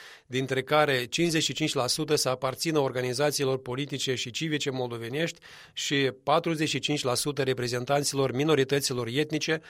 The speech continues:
Partidul Național Moldovenesc propunea formarea unui sfat al țării cu o sută de locuri, dintre care șaizeci și cinci la sută erau alocate populației majoritare și treizeci și cinci la sută, eh, diverselor etnii minoritare.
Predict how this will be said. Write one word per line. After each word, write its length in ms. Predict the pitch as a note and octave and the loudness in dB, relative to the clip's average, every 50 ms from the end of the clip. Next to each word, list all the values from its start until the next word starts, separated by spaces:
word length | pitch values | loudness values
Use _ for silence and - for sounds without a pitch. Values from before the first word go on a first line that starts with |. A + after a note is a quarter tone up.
| - - - - - - _ _ _ | -20 -20 -20 -20 -20 -20 _ _ _
Partidul 380 | C3 C3 C3 - F3 E3 E3 D3+ | 0 0 2 0 0 2 2 4
Național 500 | C#3+ C3 C3 - C3+ B2+ C#3 C#3+ D3 C#3+ | 4 2 2 2 0 2 2 2 2 4
Moldovenesc 640 | C3+ C3+ C#3 C3 C#3 B2 A#2+ A#2 C3+ D#3+ D#3 - | 4 2 2 2 2 0 0 -2 -2 -2 -4 -6
propunea 540 | - - D3+ D3+ D3 - C3 B2 B2+ C#3+ D#3 | -2 2 2 2 2 2 -4 -2 0 0 -2
formarea 540 | D3+ - D3 C3+ B2+ C3 C3+ C#3+ D3 D3 C#3+ | -2 0 0 0 2 4 4 4 4 4 4
unui 220 | C3+ C3 C3 B2 | 2 2 0 0
sfat 420 | A#2 - - - - D#3+ F3 E3+ - | 0 -2 -2 2 2 2 2 2 2
al 140 | C#3 C3 B2+ | 0 0 2
țării 480 | - - - D#3 D#3 D#3+ E3+ E3+ D#3 - - - - - | 0 2 2 2 2 2 2 -2 -2 -8 -16 -20 -20 -20
cu 160 | _ - B2+ | _ -4 -4
o 80 | B2+ | -2
sută 280 | B2+ - - E3+ E3 D3+ | -2 -2 -4 0 0 2
de 100 | B2 B2 | 2 2
locuri, 360 | A#2+ C3+ D#3 D#3+ C#3 D#3+ D3 | 0 2 2 2 2 0 0
dintre 260 | C3+ C3 B2+ A#2+ A#2+ | 0 0 -2 -2 -6
care 260 | A2+ - D3+ D3+ C#3+ C3+ | -2 0 2 2 2 2
șaizeci 420 | - - E3 D#3+ D#3 C#3+ D3+ C#3 | 2 2 2 2 2 2 2 0
și 100 | - - | 0 -2
cinci 240 | A#2 - D3 C#3 - | -2 -2 -2 0 0
la 100 | C3+ A#2+ | 0 -2
sută 420 | - - D#3+ D#3 D3+ D#3 D3+ D3 - - - - - - | 0 -2 -2 0 2 2 0 0 -2 -10 -20 -20 -20 -10
erau 380 | _ - B2+ C3+ D3 D3+ D3+ C3+ | _ -2 0 4 4 6 6 6
alocate 480 | B2+ C3 C3 B2+ - D3 D3+ D3 D3 | 6 4 2 2 2 2 4 4 2
populației 600 | C3+ C3 C3 A2+ C3 C3 C3+ C#3 C3 - C#3 C3 | 0 0 -2 0 2 2 2 2 2 2 2 2
majoritare 720 | B2+ B2 C3+ D#3 D3+ D#3+ D#3 D3 C3 - C3+ C#3+ D3 D3 D3 | 2 4 2 2 2 2 0 -2 0 0 0 2 2 2 0
și 160 | B2 - B2 | -2 -4 -6
treizeci 340 | G#2+ C#3 D#3+ E3 D3+ D#3 C3+ | -4 -2 -2 0 0 -2 -2
și 100 | - C3+ | -2 -4
cinci 220 | - D3 D3 C3 | -2 -2 -2 0
la 120 | - B2 B2 | 0 -2 -2
sută, 400 | - - D3+ C#3 - D3 C#3+ - - - - - - - _ | 0 -2 -2 0 0 -2 -2 -2 -8 -18 -20 -20 -20 -20 _
eh, 100 | - C3+ B2+ C3 B2 | -6 -6 -6 -4 -2
diverselor 680 | C3 C3+ B2 C#3 D3+ D3+ D3 - D#3 D3 D3+ D3+ D3+ | -4 0 4 4 4 4 4 2 4 6 6 6 6
etnii 400 | C3 C3+ C3+ C3+ - D3+ D3+ D3 | 4 0 0 0 2 0 2 2
minoritare. 760 | C3+ C#3 C#3+ D3 C#3+ D3 D3+ D3+ F3+ D#3+ C#3 A#2+ G2+ F2+ | 2 2 2 2 4 2 4 6 6 6 6 6 2 -4